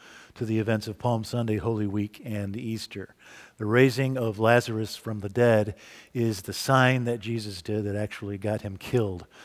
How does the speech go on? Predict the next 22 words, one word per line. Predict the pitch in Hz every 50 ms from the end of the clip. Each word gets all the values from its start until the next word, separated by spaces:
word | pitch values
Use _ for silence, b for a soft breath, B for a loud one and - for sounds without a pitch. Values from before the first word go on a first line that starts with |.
| B B B B B
For | _ - 117 113 113 113 110 110 113
the | - 113 101 107 107 107 104 101
Sanhedrin, | - - - - 131 123 117 117 101 92 117 147 151 127 117 131 123 123 123
who | 117 123 123
are | 120 110
in | 110 107 107
charge | - 131 127 123 123 110 117
in | 113 110
Jerusalem, | 107 113 113 113 107 - - 110 110 110 104 B B B B B B
this | B 113 113 - -
is | 113 107 107 95
the | 85 - 104
last | 101 101 101 104 101 92 - - - -
straw. | - - - - 113 113 107 101 98 - 117 - - - _ _ _ _ _ b b b b b b b b
So | - - 127 120
the | 107 104
raising | 101 110 110 107 - 113 107
of | 107 95
Lazarus | 104 107 110 117 107 104 107 107 104 -
from | - - 110 104
John | 98 101 110 110 107
eleven. | 104 107 104 107 113 113 104 110 104 101 98